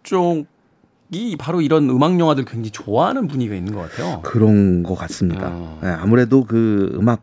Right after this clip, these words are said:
Speaker 2: 노래가 이제, 어, 귀에 익은 노래 또는 뭔가 감성을 건드리는, 자극하는 이런
Speaker 1: 음.
Speaker 2: 음악이 나오는 영화면은,
Speaker 1: 음.
Speaker 2: 어, 좀 영화적으로는 조금 떨어지더라도 굉장한 그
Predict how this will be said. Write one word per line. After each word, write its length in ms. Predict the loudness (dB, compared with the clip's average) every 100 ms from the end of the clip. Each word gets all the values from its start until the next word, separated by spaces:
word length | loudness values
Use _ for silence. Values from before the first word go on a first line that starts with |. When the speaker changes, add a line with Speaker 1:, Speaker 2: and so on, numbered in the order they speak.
| -6
Speaker 2:
노래가 760 | -2 2 4 6 4 6 6
이제, 260 | 6 4 2 0 -18 -20 -20 _
어, 180 | -4 -2 2
귀에 200 | 6 6
익은 220 | 6 4
노래 240 | 4 2 2
또는 440 | 6 6 6 4 4
뭔가 200 | 2 2
감성을 420 | 2 4 6 4
건드리는, 520 | 4 2 4 4 2
자극하는 540 | 0 -6 -2 2 4 4
이런 180 | 4 4
Speaker 1:
음. 600 | 4 2 -2 -6 -6 2
Speaker 2:
음악이 300 | 4 4 2
나오는 720 | 4 4 6 6 4 4 0
영화면은, 720 | 2 4 4 4 2 0 -2 -4
Speaker 1:
음. 340 | -10 -12 -14 -18 -20 _
Speaker 2:
어, 400 | -6 -4 -4 -6 -12 _ _
좀 340 | 2 4 4 2 0
영화적으로는 880 | 4 6 6 4 4 6 6 6 4
조금 240 | 2 2
떨어지더라도 760 | 4 2 2 4 4 4 0 0 _ _ _
굉장한 580 | 2 4 6 6 4 2
그 320 | 0 -2 -2